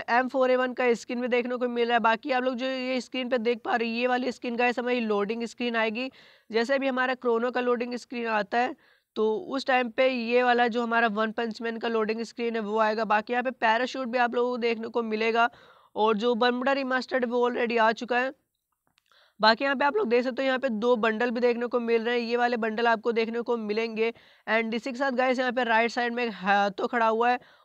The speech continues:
और हायातो के हाथ में गाइस यहाँ पे एम टेन का स्किन। तो गाइस यहाँ पे एक एम टेन का स्किन भी आने वाला है और ये कोलैबोरेशन बहुत बड़ा होने वाला है और यहाँ पे आप लोगों को काफ़ी सारे प्राइजेस मिलेंगे।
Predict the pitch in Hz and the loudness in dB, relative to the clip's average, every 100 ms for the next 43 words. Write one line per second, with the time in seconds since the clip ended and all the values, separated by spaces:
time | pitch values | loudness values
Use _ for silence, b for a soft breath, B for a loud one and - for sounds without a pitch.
0 | - 247 233 240 233 226 277 254 269 233 | -6 -2 0 2 0 0 -6 -4 -6 -4
1 | 233 233 233 247 247 247 247 233 220 247 | 0 0 0 0 0 0 -2 -2 0 -2
2 | 247 208 208 202 240 240 233 214 202 - | 0 0 0 0 -2 0 0 0 -2 -4
3 | 202 170 b b b b - 254 277 320 | -6 -6 b b b b 0 2 2 0
4 | 247 240 277 233 226 220 254 254 254 247 | 0 2 2 2 0 2 0 0 -2 -2
5 | - 254 240 254 247 240 226 226 254 240 | -4 -6 -2 -2 0 2 2 4 2 4
6 | 247 226 262 269 247 240 226 240 233 262 | 2 2 -2 0 0 0 0 -2 -4 -6
7 | 214 220 214 226 233 226 220 214 220 262 | -4 -2 0 0 0 0 0 0 0 0
8 | 247 247 233 240 240 233 240 247 - 226 | 0 0 -2 -2 0 0 2 -2 0 0
9 | 220 240 240 233 - 208 226 220 247 240 | 0 -2 -2 -2 -2 0 -2 -4 -4 -2
10 | 240 247 | 0 -2